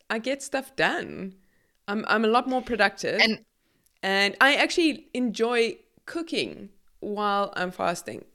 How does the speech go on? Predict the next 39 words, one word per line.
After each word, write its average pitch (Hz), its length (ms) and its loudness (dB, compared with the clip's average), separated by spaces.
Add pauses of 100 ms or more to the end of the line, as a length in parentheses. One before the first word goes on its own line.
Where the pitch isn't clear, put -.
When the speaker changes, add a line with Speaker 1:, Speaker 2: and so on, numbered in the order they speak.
(160)
Speaker 1:
So - 180 -4
I'll, 190 460 2 (440)
you 190 100 -6
know, 180 220 -2
Speaker 2:
God, 302 240 0
you 214 80 0
Speaker 1:
make 202 140 0
some 220 180 2
food 214 220 2
'cause 175 160 2
Speaker 2:
tormentor. - 180 -2
Speaker 1:
I, - 40 -10
I, - 40 -10 (220)
I 226 60 -6
don't 240 180 -6
know, 233 80 -8 (160)
I 220 100 4
don't 247 180 2
know 240 100 0
why. 190 480 2
<laughs> - 60 -20 (1200)
The 214 80 -4
longest 254 480 0
I've 202 140 2
ever 208 160 2
done 190 240 0
is 180 80 -4
a - 60 2
Speaker 2:
Because 202 280 4
are - 100 6
Speaker 1:
three-day 269 100 6
Speaker 2:
you 269 40 2
thinking 277 340 2
Speaker 1:
fast, - 20 4
Speaker 2:
about 233 240 10
Speaker 1:
and 202 80 -2
Speaker 2:
you 196 60 2
Speaker 1:
what 220 180 4
Speaker 2:
gon-, 220 180 2